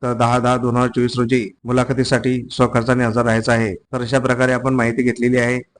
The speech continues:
माहिती आवडल्यास व्हिडिओला नक्की लाईक करा. तुमच्या काही प्रतिक्रिया असतील तर कमेंट बॉक्समध्ये नक्की सांगा. आपल्या Telegram आणि WhatsApp चॅनलला जोडण्यासाठी डिस्क्रिप्शनमध्ये लिंक दिलेली आहे, त्या लिंकवर क्लिक करून आपण WhatsApp आणि Telegram चॅनेल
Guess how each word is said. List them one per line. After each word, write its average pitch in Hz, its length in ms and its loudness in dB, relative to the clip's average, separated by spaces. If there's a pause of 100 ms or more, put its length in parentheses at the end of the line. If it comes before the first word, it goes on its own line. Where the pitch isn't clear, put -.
माहिती 117 360 2
आवडल्यास 123 400 0
व्हिडिओला 123 320 2
नक्की 120 280 -2
लाईक 123 220 0
करा. 123 220 2 (260)
तुमच्या 123 260 0
काही 127 200 2
प्रतिक्रिया 123 480 0
असतील 120 320 0
तर 127 60 2
कमेंट 123 320 0
बॉक्समध्ये 120 440 0
नक्की 120 260 0
सांगा. 120 300 2 (340)
आपल्या 123 340 0
Telegram 123 380 2
आणि 127 120 0
WhatsApp 117 380 -2
चॅनलला 127 320 2
जोडण्यासाठी 120 600 0 (120)
डिस्क्रिप्शनमध्ये 123 760 0
लिंक 123 200 0
दिलेली 123 260 2
आहे, 117 280 0
त्या 120 300 2
लिंकवर 120 340 0
क्लिक 123 320 -2
करून 123 180 2
आपण 120 220 0
WhatsApp 113 340 0
आणि 120 140 0 (100)
Telegram 120 420 0
चॅनेल 117 300 2